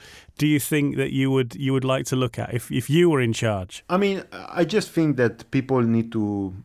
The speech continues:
Speaker 2: you know, riders need to behave a bit more. Starts should be, be a little bit longer. And, uh, so the riders should stand still a bit more. Uh, and, and the referees should be a bit more, uh, you know,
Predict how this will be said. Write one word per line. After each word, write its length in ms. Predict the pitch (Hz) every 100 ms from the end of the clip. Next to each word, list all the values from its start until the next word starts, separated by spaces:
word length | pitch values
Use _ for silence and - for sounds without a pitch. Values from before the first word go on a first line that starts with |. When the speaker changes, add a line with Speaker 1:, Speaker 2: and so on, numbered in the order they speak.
| -
Speaker 2:
you 100 | 117
know, 160 | 98
riders 340 | 107 131 123 123
need 140 | 120
to 60 | 120
behave 300 | 117 117 113
a 60 |
bit 180 | 110 117
more. 380 | 117 117 117 113 - _
Starts 460 | - 139 131 131 -
should 340 | - 123 113
be, 140 | 113 110 - -
be 200 | 117 127
a 80 | 113
little 240 | 117 123
bit 120 | 113 104
longer. 500 | 110 113 120 151 - _ _ _ _ _ _ _ _ _
And, 340 | 127 123 123 123
uh, 680 | 120 117 117 117 117 117 95
so 180 | - 123
the 140 | 117
riders 520 | 117 123 120 - - _
should 280 | - - 107
stand 460 | - 120 113 113 113
still 280 | 123 117
a 40 | 113
bit 180 | 110 -
more. 380 | 110 131 151 - _ _ _ _
Uh, 360 | 120 123 123 120
and, 260 | 127 120 120
and 240 | 120 113
the 120 | 113 113
referees 680 | 120 120 117 117 110 107
should 260 | - 117 104
be 160 | 113
a 80 | 113
bit 240 | 101 113 113
more, 460 | 113 113 110 101 - _ _ -
uh, 580 | 104 104 104 101 101 98
you 120 | 113
know, 280 | 107 104 101